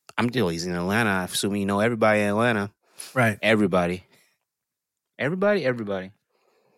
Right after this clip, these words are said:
Speaker 1: Apparently, him and Romeo are fighting over who's dating <laughs> Angela Simmons.
Speaker 2: Lil
Speaker 1: I
Speaker 2: Romeo,
Speaker 1: just
Speaker 2: like Master P's son?
Speaker 1: Yeah, Master P's son. I, I just don't
Speaker 2: <laughs>
Speaker 1: fucking get how this is.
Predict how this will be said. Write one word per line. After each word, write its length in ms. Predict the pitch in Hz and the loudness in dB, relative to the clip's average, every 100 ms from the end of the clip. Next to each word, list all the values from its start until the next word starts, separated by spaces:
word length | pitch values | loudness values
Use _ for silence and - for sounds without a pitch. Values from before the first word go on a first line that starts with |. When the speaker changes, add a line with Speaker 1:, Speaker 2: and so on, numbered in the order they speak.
| _ _ - | _ _ -20
Speaker 1:
Apparently, 440 | - 277 359 339 | -2 4 4 6
him 180 | 262 311 | 4 4
and 120 | 247 | 6
Romeo 360 | 165 254 269 247 | 6 6 6 4
are 60 | 165 | 4
fighting 360 | - 202 214 | 4 4 4
over 460 | 208 214 208 190 165 - _ _ _ | 4 4 6 4 2 -6 _ _ _
who's 500 | - 196 214 185 - - _ - | 4 6 6 4 0 -6 _ 4
dating 580 | 139 165 202 208 208 196 _ - - _ _ _ _ _ _ _ _ _ _ - - _ _ _ _ _ | 6 6 6 2 -2 -6 _ -20 -20 _ _ _ _ _ _ _ _ _ _ -12 -12 _ _ _ _ _
<laughs> 180 | 147 143 | -4 0
Angela 220 | 196 196 | 2 2
Simmons. 480 | 170 196 214 208 - - - | 4 4 4 4 0 -4 -4
Speaker 2:
Lil 180 | 135 160 | 6 10
Speaker 1:
I 40 | 185 | 10
Speaker 2:
Romeo, 120 | 190 | 10
Speaker 1:
just 200 | 202 202 | 10 10
Speaker 2:
like 260 | 202 170 117 | 10 8 6
Master 280 | 139 156 147 | 6 6 6
P's 260 | 180 196 185 | 8 8 8
son? 300 | 208 226 208 | 6 4 4
Speaker 1:
Yeah, 180 | 311 311 | 6 8
Master 280 | 233 240 240 | 8 4 2
P's 200 | 247 262 | 0 2
son. 100 | 202 | 4
I, 80 | 240 - | 2 2
I 140 | 220 | 2
just 180 | 294 302 | 2 4
don't 160 | 269 233 | 4 4
Speaker 2:
<laughs> 20 | |
Speaker 1:
fucking 440 | - - 254 233 | 2 0 2 2
get 220 | 175 240 233 | 2 2 2
how 220 | 196 202 | 2 4
this 200 | 208 220 | 4 2
is. 180 | 202 - | -2 -4